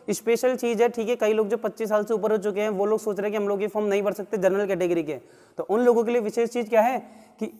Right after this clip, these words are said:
इस कैटेगरी में आप लोग देख सकते हैं नीचे स्क्रीन पे कि दो साल का, दो साल का सभी जनरल एसटी, एससी, ओबीसी के लिए जो है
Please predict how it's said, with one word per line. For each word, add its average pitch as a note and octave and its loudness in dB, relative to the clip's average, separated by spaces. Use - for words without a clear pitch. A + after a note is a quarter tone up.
इस B3+ 0
कैटेगरी A3+ 4
में A3+ 2
आप G#3 0
लोग G#3 2
देख G#3+ 4
सकते A3 -4
हैं A3+ 2
नीचे A3 2
स्क्रीन G#3+ -4
पे A3+ 4
कि G#3+ 0
दो F#3+ 4
साल G#3 4
का, D#3+ -6
दो F3+ 4
साल A#3+ 10
का A#3+ 6
सभी A3 2
जनरल G3 4
एसटी, A3 4
एससी, A#3 0
ओबीसी A3 2
के G#3+ -2
लिए A3+ 2
जो G#3+ 2
है A3 4